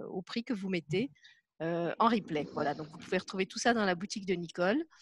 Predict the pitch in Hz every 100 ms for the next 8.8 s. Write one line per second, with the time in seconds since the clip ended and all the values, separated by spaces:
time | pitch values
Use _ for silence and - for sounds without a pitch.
0 | - - _ 165 175 170 170 165 165 165
1 | 165 185 175 185 180 233 269 262 220 208
2 | 247 - - - _ - 170 175 175 -
3 | 214 214 - 185 175 196 220 - - 180
4 | 175 170 202 - 175 170 165 170 170 208
5 | - - 175 175 160 113 175 196 185 -
6 | 170 - 226 226 - - - - 185 -
7 | 220 214 - 247 - 202 - 185 175 175
8 | 165 277 208 - 220 - - 254